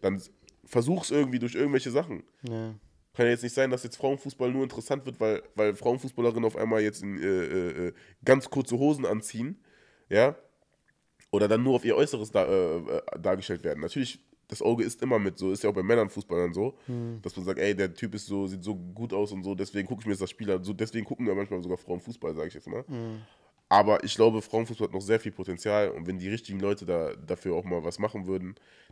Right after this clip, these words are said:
Speaker 1: dann kann das auf jeden Fall in eine richtige Richtung gehen. So, safe.
Speaker 2: Auf jeden Fall, aber ich sag mal, es start-, es, es fängt da an, dass sich einfach Frauen auch für Fußball interessieren müssen.
Speaker 1: Ja.
Speaker 2: Und ich meine die Allgemeinheit.
Speaker 1: Ja.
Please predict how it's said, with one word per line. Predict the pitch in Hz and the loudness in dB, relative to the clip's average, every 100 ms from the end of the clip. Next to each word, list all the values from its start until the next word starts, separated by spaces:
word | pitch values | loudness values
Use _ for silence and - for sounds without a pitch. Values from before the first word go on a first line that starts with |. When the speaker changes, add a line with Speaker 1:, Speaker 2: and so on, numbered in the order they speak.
| - | -10
Speaker 1:
dann | 82 | -2
kann | 98 | 0
das | 90 | 0
auf | 85 | -2
jeden | 95 | -2
Fall | 90 | 0
in | 82 | -2
eine | 80 | -2
richtige | 90 - 80 | -6 -6 -8
Richtung | 87 - 80 | -8 -6 -6
gehen. | 76 76 - - - - - - _ _ - - | -6 -8 -10 -12 -12 -18 -20 -20 _ _ -12 -12
So, | - 76 78 | -8 -8 -8
safe. | - - 85 85 | -8 -2 -2 0
Speaker 2:
Auf | 117 107 | -4 -2
jeden | 127 120 | -2 -2
Fall, | 131 | 0
aber | 117 110 | 0 0
ich | 107 | -2
sag | 120 | -4
mal, | 117 107 | -4 -8
es | - | -6
start-, | 113 113 - | -4 -6 -8
es, | 117 - | -14 -12
es | - | -12
fängt | - 123 - | -8 -8 -2
da | 127 127 | 0 0
an, | 123 113 110 - _ _ _ _ - | -2 -4 -6 -14 _ _ _ _ -10
dass | 107 | -8
sich | 113 - | -8 -8
einfach | 117 107 | -8 -8
Frauen | - - 123 120 | -12 -8 -6 -4
auch | 113 | -6
für | - 123 | -8 -10
Fußball | - 127 - | -8 -8 -4
interessieren | 113 113 - 143 131 | -6 -6 -4 -2 -2
müssen. | 101 - | -4 -6
Speaker 1:
Ja. | 76 | -4
Speaker 2:
Und | 104 | -2
ich | 127 | -2
meine | 117 | -2
die | 117 | -2
Allgemeinheit. | 117 117 113 123 113 101 95 | -4 -4 -4 -4 -4 -6 -6
Speaker 1:
Ja. | 90 90 | 0 0